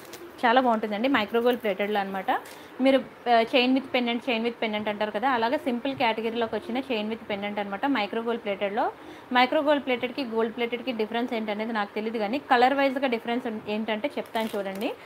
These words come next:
ఇది మీరేంటంటే ఖజానాలోని కొనుక్కున్న బంగారం ఎలా ఉంటుంది, రెడీమేడ్ gold ఇలా ఉంటుందన్నమాట. ఇది చేయించుకుంటాం కదా మనం,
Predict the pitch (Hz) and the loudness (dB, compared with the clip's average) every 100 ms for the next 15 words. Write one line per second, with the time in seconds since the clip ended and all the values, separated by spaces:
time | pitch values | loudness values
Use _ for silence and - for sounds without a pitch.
0 | - - - 254 262 254 240 233 247 247 | -20 -20 -8 -2 2 4 4 2 0 -2
1 | 247 320 226 208 247 247 240 233 254 226 | -2 2 2 2 0 0 0 -2 -2 -4
2 | 214 - 226 208 202 220 226 202 208 208 | -4 -4 -2 -2 0 0 0 0 0 -2
3 | 208 233 208 196 214 226 196 196 208 269 | -4 0 0 0 0 -2 -2 -2 0 0
4 | 220 196 190 196 190 185 175 175 - 233 | 0 -2 -6 -8 -8 -8 -8 -8 -8 -6
5 | 254 370 - 247 262 277 277 254 220 214 | -2 -2 2 2 2 0 0 0 -2 -2
6 | 208 214 208 277 | -2 -2 -4 -4